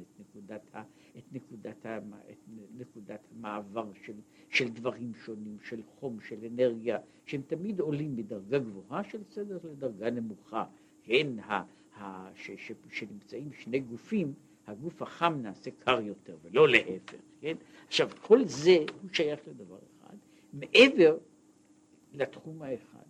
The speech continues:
שהוא התחום של הביולוגיה, שבו יש לנו, לפי שעה, תופעה שהיא בדיוק הפוכה, מפני שבתוך התחום של הביולוגיה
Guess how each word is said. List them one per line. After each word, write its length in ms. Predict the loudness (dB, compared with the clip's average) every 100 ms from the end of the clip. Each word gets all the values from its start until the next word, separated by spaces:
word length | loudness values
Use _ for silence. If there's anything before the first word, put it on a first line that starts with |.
| -20
שהוא 140 | -18 -18
התחום 280 | -16 -18 -18
של 180 | -14
הביולוגיה, 680 | -12 -12 -14 -14 -18 -20 -20 -20 _ _ _ _
שבו 760 | -8 -2 -2 0 8 8 8 2 -18 -20 _ _ -20 -2
יש 280 | -2 0 -2
לנו, 220 | -2 -4 -16 -20
לפי 280 | -20 -18 -10
שעה, 340 | -2 -2 -4 -18 -20 _ _ _ _ _ _ _ _ _ -20 _ -18
תופעה 500 | -18 -18 -12 -10 -10
שהיא 280 | -12 -16 -14
בדיוק 380 | -14 -12 -14 -10
הפוכה, 440 | -10 -10 -14 -12 -12 -12 _ _ _
מפני 180 | -16 -10
שבתוך 460 | -10 -10 -4 -4
התחום 300 | -4 -16 -18
של 200 | -14 -8
הביולוגיה 680 | -10 -8 -10 -4 -4 -4 -12